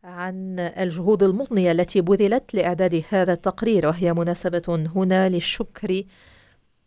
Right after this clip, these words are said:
الفريقين على جودة التبادلات وعلى التعاون الحميد في هذا الميدان. وأثبت ذلك أن التقرير بحد ذاته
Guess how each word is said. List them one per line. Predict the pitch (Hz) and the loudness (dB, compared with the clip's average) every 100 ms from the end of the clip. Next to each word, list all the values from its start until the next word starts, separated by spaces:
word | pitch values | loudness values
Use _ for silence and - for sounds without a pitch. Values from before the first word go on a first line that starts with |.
| _ _ | _ _
الفريقين | 220 233 - 202 175 165 - 180 180 175 | -12 -12 -10 -8 -6 -8 -6 -6 -4 -4
على | 180 170 175 175 - | -2 -2 -2 -4 -6
جودة | 190 - 233 185 170 - | -8 -4 -2 0 -2 -4
التبادلات | 160 165 170 170 170 175 247 - - | -6 -2 0 0 0 0 -2 -6 -8
وعلى | 214 196 185 190 190 | -6 -4 -2 -2 -2
التعاون | 185 180 175 180 180 170 | -2 -2 0 0 -2 -2
الحميد | 165 165 160 - 175 240 185 | -2 -2 -4 -2 -2 0 -2
في | 160 160 170 | -2 -4 -2
هذا | 170 165 | -2 0
الميدان. | 170 175 151 143 - _ _ _ _ _ _ _ _ _ _ | 0 0 -2 -6 -14 _ _ _ _ _ _ _ _ _ _
وأثبت | 208 311 - 262 233 | -6 -6 -2 0 2
ذلك | 180 151 147 151 _ _ _ _ _ _ _ _ _ _ _ _ _ | 0 0 -2 -6 _ _ _ _ _ _ _ _ _ _ _ _ _
أن | 202 196 151 156 - - | -14 -14 -14 -14 -10 -8
التقرير | 208 - 208 208 233 220 190 | -8 -8 -8 -4 -2 0 -2
بحد | 175 240 208 | -2 -4 -2
ذاته | 196 180 185 247 | 2 2 2 2